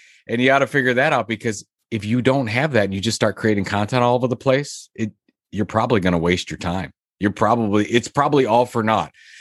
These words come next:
So if you don't do that strategy work up front, so which of course we did, we did when we launched Content Marketing Institute, we did when we launched the Tilt here a few months ago, did it with the book. And it's unfortunate that a lot of people get a great idea,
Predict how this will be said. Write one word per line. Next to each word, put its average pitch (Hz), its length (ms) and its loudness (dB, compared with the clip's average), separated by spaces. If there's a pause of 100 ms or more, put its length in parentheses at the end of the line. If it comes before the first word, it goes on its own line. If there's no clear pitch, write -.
(120)
So - 140 -2
if 110 100 0
you 113 100 4
don't 127 260 2
do 131 160 2
that 107 200 0
strategy 107 500 0
work 98 300 -2
up 92 160 0
front, 101 440 0 (200)
so 101 220 2
which 98 420 -2
of 92 120 -14
course 98 320 0
we 85 100 -2
did, 101 300 2
we 90 120 2
did 90 160 2
when 90 140 0
we 90 80 2
launched 87 260 0
Content 85 300 -6
Marketing 82 320 -4
Institute, 104 540 -2 (420)
we 87 100 0
did 87 180 2
when 87 160 -2
we 85 100 2
launched 87 360 0
the 82 80 -6
Tilt 104 340 0
here 101 140 2
a 87 60 -2
few 87 180 -6
months 95 300 -6
ago, 92 360 2
did 87 220 -2
it 90 60 -4
with 85 160 -6
the 82 100 -10
book. 113 420 0 (720)
And 90 560 0 (100)
it's 117 200 0
unfortunate 110 760 0
that 95 120 0
a 92 60 0
lot 95 220 2
of - 60 -6
people 95 240 -8
get 92 140 -2
a 90 40 -2
great 95 240 0
idea, 87 720 -2